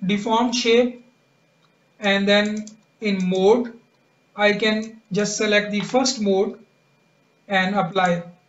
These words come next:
And then I can click maybe OK.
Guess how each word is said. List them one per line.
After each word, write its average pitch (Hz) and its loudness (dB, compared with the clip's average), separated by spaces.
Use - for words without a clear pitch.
And 185 -2
then 202 4
I 196 2
can 196 -4
click 196 -4
maybe 185 -4
OK. 202 -2